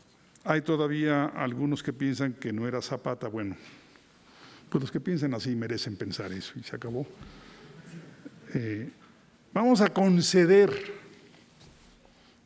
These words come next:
¿sí?, que no era Zapata, que Zapata se fue a Arabia. Imagínense ustedes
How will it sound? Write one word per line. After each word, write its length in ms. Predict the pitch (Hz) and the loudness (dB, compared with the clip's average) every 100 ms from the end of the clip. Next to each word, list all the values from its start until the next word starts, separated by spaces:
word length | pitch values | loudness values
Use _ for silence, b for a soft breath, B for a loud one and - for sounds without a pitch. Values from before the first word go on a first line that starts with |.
| _ _ _ _ _ _ _ _ _ | _ _ _ _ _ _ _ _ _
¿sí?, 320 | - 143 202 - - - - | -2 0 -2 -8 -20 -20 -16
que 140 | - 131 | -8 -2
no 80 | 151 | 0
era 140 | 160 | 0
Zapata, 400 | 135 139 185 165 | 0 0 2 2
que 80 | 139 | -2
Zapata 400 | 123 117 139 139 | -2 -2 -2 -2
se 140 | - | -4
fue 140 | - 139 | -4 -2
a 20 | |
Arabia. 340 | 143 156 139 | 0 0 0
Imagínense 560 | 117 117 110 156 156 120 | -2 -2 -4 -2 -2 -4
ustedes 600 | 120 127 113 - - - | -6 -6 -6 -6 -8 -10